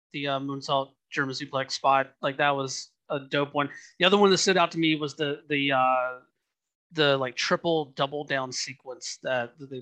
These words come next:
pulled as well. Just, like, just all of the machinations of that coming together and snapping into place the way that they did. Just, it was really impressive to me there. But on the whole, yeah, it just, this one didn't do it for me either.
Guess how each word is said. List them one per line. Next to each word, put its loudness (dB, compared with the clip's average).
pulled -8
as -14
well. -2
Just, -8
like, 0
just 2
all 8
of 4
the 4
machinations -4
of -12
that -4
coming -8
together -2
and -8
snapping 0
into -16
place -12
the -20
way -12
that -16
they -16
did. -8
Just, -14
it -14
was -18
really -8
impressive -6
to -20
me -18
there. -12
But 6
on 4
the 4
whole, 8
yeah, 2
it 0
just, -8
this -8
one -10
didn't -8
do -8
it -16
for -8
me -16
either. -16